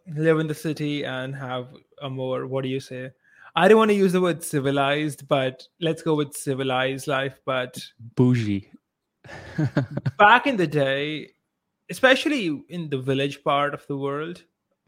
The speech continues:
Speaker 1: people don't, they are not afraid of rats. They'll just catch it with their hands and, you know, move it around wherever they want. They won't kill the rat usually. They'll just throw it somewhere outside.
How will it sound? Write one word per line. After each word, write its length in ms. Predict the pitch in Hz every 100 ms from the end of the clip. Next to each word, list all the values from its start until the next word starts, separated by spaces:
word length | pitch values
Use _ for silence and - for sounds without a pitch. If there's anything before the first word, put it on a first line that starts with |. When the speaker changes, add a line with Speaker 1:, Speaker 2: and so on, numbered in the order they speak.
| _
Speaker 1:
people 280 | - 185 185
don't, 320 | 175 175 165 - 147
they 140 | 165 180
are 40 |
not 160 | 180 175
afraid 380 | - 165 156 151
of 160 | 143
rats. 400 | 143 123 - - - _ _ _ _
They'll 120 | 156
just 220 | 160 160
catch 280 | - 139 -
it 200 | 156 139 -
with 160 | 151 143
their 120 | 156
hands 380 | 160 143 135 139
and, 220 | 135 131 156
you 100 | 147
know, 80 |
move 300 | 135 143 139
it 80 | 143
around 340 | 143 131 131 131
wherever 340 | 127 127 127
they 120 | 127
want. 400 | 131 123 120 139 - _ _ _ _ _ _ -
They 80 |
won't 320 | 180 214 226 -
kill 240 | 160 143
the 120 | 156
rat 300 | 160 165 165
usually. 360 | 165 160 165 165
They'll 160 | 147 139
just 240 | 143 -
throw 260 | - 143 139
it 220 | 139 -
somewhere 400 | - 143 131 127
outside. 600 | 123 123 - 120 127 135